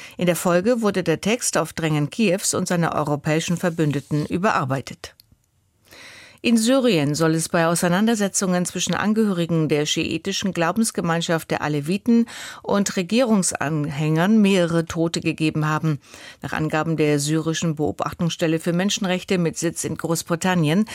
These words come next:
ereignete sich die Gewalt in den westlichen Provinzen Latakia und Tartus, in denen viele Alawiten leben.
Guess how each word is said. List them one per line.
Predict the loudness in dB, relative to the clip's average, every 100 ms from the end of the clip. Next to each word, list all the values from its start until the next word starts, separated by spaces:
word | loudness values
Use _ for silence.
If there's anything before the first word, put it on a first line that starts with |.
| -12 -12 -4
ereignete | -2 -2 -2 -2 -2
sich | -2 -4 -4
die | -2
Gewalt | -2 0 0 0 0 0
in | 2
den | 2 0
westlichen | 0 -2 -4 -4 -4
Provinzen | -2 -2 -2 0 0
Latakia | -2 -4 -10 -2 2 2
und | 2 -2
Tartus, | -2 -4 -2 0 0 -4 -8 -16 -12
in | -4 0
denen | 2 2 0 -2
viele | -4 0 0 0 0
Alawiten | -2 0 -2 0 -2
leben. | -2 -4 -8